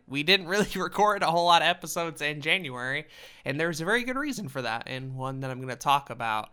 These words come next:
But we're back for February. Hopefully I can try and make the podcast a little bit more consistent again, especially because it feels like my friends are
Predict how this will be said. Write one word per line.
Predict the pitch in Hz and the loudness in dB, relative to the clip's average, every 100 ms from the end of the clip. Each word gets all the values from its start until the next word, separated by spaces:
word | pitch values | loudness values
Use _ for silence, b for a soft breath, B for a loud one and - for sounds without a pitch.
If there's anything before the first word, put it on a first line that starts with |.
| b b b | b b b
But | - | -6
we're | 123 135 | -4 2
back | 151 165 - | 6 6 4
for | 143 | -4
February. | 147 139 135 131 131 127 131 131 b - | 0 0 0 0 0 0 -2 -10 b -2
Hopefully | 151 139 147 | -2 -2 -4
I | 131 | -4
can | 131 131 | -6 -10
try | 127 127 123 123 123 b b - | -4 0 2 2 -2 b b -8
and | 127 | -6
make | 123 123 | -8 -10
the | 127 | -10
podcast | 135 120 120 127 120 - | -2 -2 -2 -4 -6 -6
a | |
little | 127 123 | -8 -8
bit | 120 120 | -8 -10
more | 120 117 | -10 -12
consistent | - 131 135 - 127 | -14 -12 -10 -8 -10
again, | 120 120 120 120 | -10 -10 -10 -12
especially | 123 226 302 185 | -8 -6 -4 -4
because | 165 151 147 139 135 | -4 0 0 0 -6
it | 131 | -6
feels | 175 156 | -6 -4
like | 147 131 | -4 -4
my | 143 | -10
friends | 175 117 117 117 | -8 -10 -12 -14
are | 110 117 | -14 -14